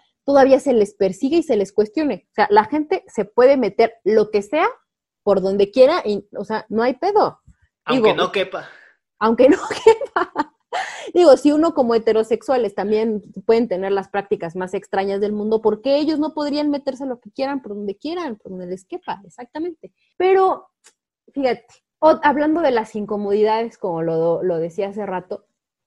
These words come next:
Speaker 1: a mí a veces me parece que la marcha gay llega a un punto sin fin.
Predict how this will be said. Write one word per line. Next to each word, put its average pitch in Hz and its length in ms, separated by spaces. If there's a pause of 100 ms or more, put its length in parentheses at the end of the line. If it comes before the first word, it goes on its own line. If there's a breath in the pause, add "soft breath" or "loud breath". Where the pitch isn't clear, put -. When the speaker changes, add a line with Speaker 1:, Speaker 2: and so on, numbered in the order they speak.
Speaker 1:
a 247 120
mí 302 180
a 359 100
veces 330 460 (680)
me 214 200
parece 202 480 (340)
que 254 140
la 220 180
marcha 262 580
gay 233 440 (420)
llega 262 480 (760)
a 220 120
un 269 180
punto 311 380
sin 190 260
fin. 156 340